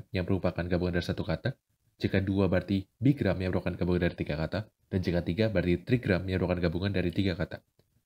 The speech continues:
Satu koma tiga dalam N gram range menunjukkan gabungan antara unigram, bigram, dan trigram untuk vocabulary. Min D F menunjukkan minimum frekuensi suatu ciri dapat masuk ke dalam vocabulary, max D F menunjukkan maksimum frekuensi suatu ciri dapat masuk ke dalam vocabulary,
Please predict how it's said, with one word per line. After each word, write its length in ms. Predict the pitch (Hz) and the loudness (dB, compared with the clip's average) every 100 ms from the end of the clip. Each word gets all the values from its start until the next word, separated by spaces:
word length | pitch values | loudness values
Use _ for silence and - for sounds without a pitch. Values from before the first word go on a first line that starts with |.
| _ - | _ -2
Satu 240 | 131 156 | 0 2
koma 240 | 131 123 | 2 0
tiga 220 | 123 104 95 | 2 4 4
dalam 80 | - | 4
N 140 | 104 | 2
gram 180 | 104 95 | 2 2
range 240 | 90 - | -4 -2
menunjukkan 300 | 98 92 90 | -4 -2 0
gabungan 380 | 90 87 90 98 113 | 2 2 2 0 -2
antara 220 | 92 - | -4 0
unigram, 500 | 85 87 87 98 117 - - | 0 0 0 0 0 -4 -2
bigram, 340 | 101 101 104 - - | 2 2 2 -2 0
dan 160 | 95 | 4
trigram 480 | 117 120 - 87 98 - | 6 6 2 -2 -2 -4
untuk 180 | 95 104 | -2 0
vocabulary. 480 | 107 92 90 - - _ _ _ _ _ _ _ | -2 0 0 -2 -10 _ _ _ _ _ _ _
Min 80 | 113 | 2
D 160 | 131 139 | 4 4
F 160 | 135 | 4
menunjukkan 320 | 104 92 92 | 2 2 2
minimum 320 | 95 90 87 85 | 2 2 -2 -2
frekuensi 480 | 95 90 87 - | -6 -2 -2 -2
suatu 320 | 123 98 92 87 _ _ | -2 -2 -2 -8 _ _
ciri 380 | - 151 101 104 _ | 0 2 2 -4 _
dapat 260 | 92 - | -2 0
masuk 320 | 95 95 - - | -2 -2 -2 0
ke 60 | |
dalam 160 | 90 87 | 0 2
vocabulary, 560 | 110 104 101 82 113 127 _ _ _ _ - | 0 0 0 0 0 -4 _ _ _ _ -8
max 160 | 107 107 | -6 0
D 80 | 104 | 0
F 160 | 113 113 | 0 0
menunjukkan 240 | 98 95 | -2 0
maksimum 400 | 95 92 104 95 | -2 -2 -4 -2
frekuensi 400 | 95 90 92 127 | -4 -4 -2 0
suatu 240 | 110 92 92 | 0 -2 -2
ciri 260 | 104 104 | 0 2
dapat 240 | 110 98 - | 0 -2 -2
masuk 240 | 92 - | -4 -4
ke 80 | - | 0
dalam 240 | 92 92 | 0 0
vocabulary, 560 | 101 - 90 80 135 | -2 0 -2 0 0